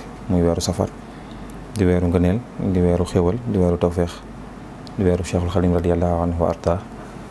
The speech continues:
di weer wi nga xam ne ci la génnoon dem liggéeyali boromam, suñu borom subhanahu wa taala, liggéeyali sangam ba, Yonent bi sallallahu alayhi wa sallam. Liggéey boobu nga xam ne bi mu ci jógee ci la wax ne li mu doon wut lépp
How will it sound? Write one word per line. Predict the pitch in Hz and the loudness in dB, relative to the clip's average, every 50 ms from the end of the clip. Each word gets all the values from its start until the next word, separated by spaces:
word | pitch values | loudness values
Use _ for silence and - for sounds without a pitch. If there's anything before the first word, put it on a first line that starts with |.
| - - - - - - - - | -16 -16 -16 -16 -14 -6 0 2
di | 101 | 4
weer | 98 98 92 87 | 4 4 4 4
wi | 92 90 | 4 4
nga | 95 | 2
xam | 92 101 95 | 2 2 2
ne | 90 92 110 127 | 2 2 0 0
ci | - - 104 | -2 -2 0
la | 95 95 90 87 85 | 2 2 2 4 4
génnoon | 92 98 95 92 90 90 113 - - - - - - - - - - - - - | 4 4 4 4 2 2 0 -2 -6 -14 -18 -18 -18 -16 -16 -16 -16 -16 -10 -4
dem | - - 98 90 90 | 0 2 4 4 6
liggéeyali | 90 90 92 92 90 87 87 85 | 4 4 4 4 4 4 2 2
boromam, | 92 87 85 85 82 82 85 104 117 131 156 185 208 196 - - - | 2 2 2 2 2 2 0 -2 -4 -8 -12 -12 -10 -10 -8 -6 -6
suñu | 107 - 107 98 90 | -2 2 2 4 4
borom | 87 87 85 85 85 | 4 4 4 2 0
subhanahu | 85 - 90 87 82 - 90 87 90 87 82 87 87 | 0 0 0 0 0 0 0 2 2 2 2 2 2
wa | 87 | 2
taala, | 90 87 85 85 82 85 90 98 104 | 2 0 0 0 0 0 0 -2 -2
liggéeyali | 104 98 98 92 90 87 87 | -2 2 2 4 4 4 4
sangam | - 104 92 90 90 87 87 | 2 2 2 2 2 2 2
ba, | 92 | 2
Yonent | 90 95 92 90 87 87 | 2 4 4 4 4 2
bi | 85 85 | 2 2
sallallahu | - - 95 90 85 85 82 85 85 85 87 92 87 85 | 2 2 2 2 2 2 2 2 2 2 2 2 2 2
alayhi | 87 90 85 85 | 2 2 2 2
wa | 85 82 | 0 0
sallam. | - 92 90 85 80 80 - - - - - - - - - - - - - - - - | 2 2 2 2 0 -2 -6 -12 -16 -16 -16 -16 -16 -16 -16 -16 -16 -16 -16 -8 -2 0
Liggéey | 101 95 92 87 | 2 4 4 4
boobu | 87 90 92 92 | 4 4 2 2
nga | 92 | 2
xam | 90 90 87 87 | 2 2 2 2
ne | 90 | 2
bi | 113 110 101 101 | 0 0 0 2
mu | 98 92 | 2 2
ci | - 95 | 2 2
jógee | 101 92 92 90 | 4 4 4 4
ci | 87 - 95 | 2 2 2
la | 92 | 2
wax | 87 87 90 | 2 2 2
ne | 87 85 87 - - - - - - - - - - - - - - | 0 0 0 -2 -6 -12 -14 -14 -14 -14 -14 -14 -14 -14 -6 0 2
li | 95 92 | 2 2
mu | 92 | 4
doon | 95 98 90 | 4 4 4
wut | 92 87 85 | 4 4 4
lépp | 85 107 113 | 4 2 2